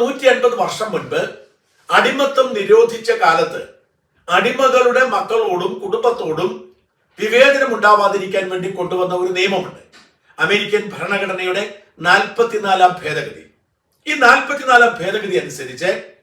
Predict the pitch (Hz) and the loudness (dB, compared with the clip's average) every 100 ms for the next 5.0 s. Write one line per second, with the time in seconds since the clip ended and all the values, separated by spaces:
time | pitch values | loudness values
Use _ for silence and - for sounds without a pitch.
0 | _ _ _ _ _ - 233 294 269 262 | _ _ _ _ _ -2 0 0 -2 -6
1 | 208 202 202 202 208 190 - 165 196 185 | -4 -4 -4 -6 -8 -6 -4 -2 -2 -2
2 | 165 165 - _ - 156 208 202 196 175 | -4 -8 -16 _ -10 -4 -2 -2 -6 -8
3 | 165 170 185 - 165 151 151 147 _ _ | -6 -4 -4 -6 -8 -8 -10 -12 _ _
4 | _ - 165 160 180 160 131 110 - - | _ -6 -4 -4 -4 -6 -6 -10 -14 -20